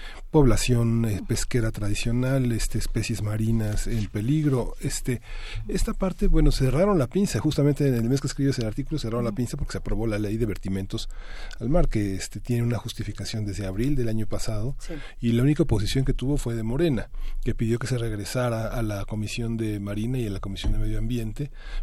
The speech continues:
Speaker 1: pero bueno, hubo muy interesante como, digamos, como se hizo un frente por parte de los diputados que la aprobaron y la mandaron al Senado,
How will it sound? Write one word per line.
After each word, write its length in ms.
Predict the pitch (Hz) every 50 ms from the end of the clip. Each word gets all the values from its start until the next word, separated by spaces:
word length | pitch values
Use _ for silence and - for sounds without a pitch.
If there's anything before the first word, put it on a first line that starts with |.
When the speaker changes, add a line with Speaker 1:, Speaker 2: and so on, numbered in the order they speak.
| -
Speaker 1:
pero 240 | - 113 110 107 107
bueno, 220 | 104 107 107 107
hubo 260 | 107 107 110 107 104 104
muy 260 | 107 120 135 143 131
interesante 540 | 120 110 - 95 95 - - 104 101 - 101
como, 220 | - 101 98 101
digamos, 380 | 107 101 98 101 101 101 - -
como 420 | - 107 98 95 95 92 90 - - - - - -
se 160 | - - -
hizo 200 | 107 104 - -
un 60 | 110 98
frente 360 | - 107 107 104 104 - 104
por 160 | - 107 -
parte 260 | - 110 98 - 120
de 40 | 110
los 100 | 104 -
diputados 440 | - 104 - - - 104 104 107 -
que 120 | - 135
la 80 | 110 101
aprobaron 400 | - 98 95 95 98 104 110 107
y 40 | 98
la 60 | 92
mandaron 380 | 87 90 90 90 92 95 98
al 80 | 98 95
Senado, 500 | - - 95 95 92 92 92 107 123 -